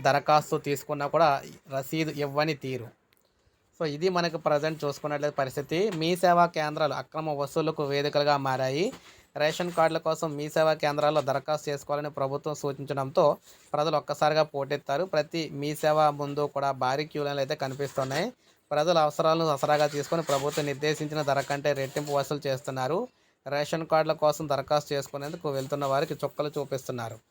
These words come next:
కార్డు వస్తుందో రాదో కానీ ఛార్జీల రూపంలో దోపిడీ మాత్రం జరుగుతుంది. దరఖాస్తు ఆన్లైన్ చేయకుండానే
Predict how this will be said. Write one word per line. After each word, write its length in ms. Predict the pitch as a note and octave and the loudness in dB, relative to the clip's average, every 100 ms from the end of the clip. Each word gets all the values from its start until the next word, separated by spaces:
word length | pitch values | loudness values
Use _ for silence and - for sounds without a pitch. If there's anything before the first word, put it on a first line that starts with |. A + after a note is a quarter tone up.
| _ - _ D3+ | _ -20 _ 0
కార్డు 260 | D3 D#3+ | 2 2
వస్తుందో 460 | D#3 C#3+ - D#3 D#3 | 0 -2 -4 -4 0
రాదో 300 | D3 C#3+ C#3+ | 0 0 -2
కానీ 280 | C3+ D3+ D#3+ C#3+ | -2 -2 0 2
ఛార్జీల 320 | C#3 C#3 D3+ | 2 2 0
రూపంలో 300 | C#3+ C#3+ D3 | 0 0 -2
దోపిడీ 340 | C#3 C3 C#3+ | -2 -4 -2
మాత్రం 340 | C#3+ C3+ C#3+ C#3 | -2 -2 -2 -2
జరుగుతుంది. 460 | B2+ B2+ B2+ D3+ G#3 | -4 -4 -4 -4 0
దరఖాస్తు 520 | D3 C#3+ D#3 D#3 - | 0 2 2 0 -2
ఆన్లైన్ 420 | C3+ C#3+ D3 C3 C#3 | -2 -2 -2 -4 -4
చేయకుండానే 720 | C#3 C#3 C#3+ C#3 E3 C#3+ G3 | -4 -4 -2 0 0 -2 -6